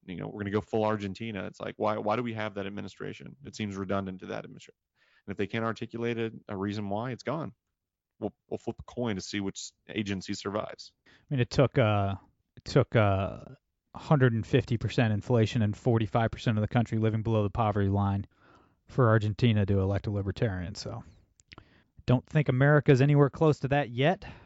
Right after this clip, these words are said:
Speaker 2: I mean, fortunately, you know, half the country isn't living in poverty, but unfortunately, it takes quite a bit. It takes quite a bit for people to break the cycle, man. It's, uh,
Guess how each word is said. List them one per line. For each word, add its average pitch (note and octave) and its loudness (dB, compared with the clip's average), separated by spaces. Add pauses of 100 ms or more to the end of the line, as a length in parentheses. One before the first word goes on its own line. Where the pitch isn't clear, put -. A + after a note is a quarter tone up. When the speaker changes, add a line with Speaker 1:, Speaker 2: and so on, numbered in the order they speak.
(120)
Speaker 2:
I C3 -2
mean, C#3+ 2
fortunately, C#3+ 4
you C3 0
know, A2+ 2 (300)
half B2 -4
the - -10
country A#2 -4
isn't A2 -6
living G#2 -6
in G2 -10
poverty, A2+ -2
but G#2+ -2
unfortunately, A2 -2
it - -20
takes G3 4
quite G3 2
a D3 2
bit. C#3 2
It - -20
takes - -4
quite D3 2
a C3+ 0
bit C3 -2
for - -20
people B2 -8
to A2 -12
break A2+ -6
the - -20
cycle, A2 -6
man. F#2 -10 (160)
It's, A#2+ -8
uh, A#2 0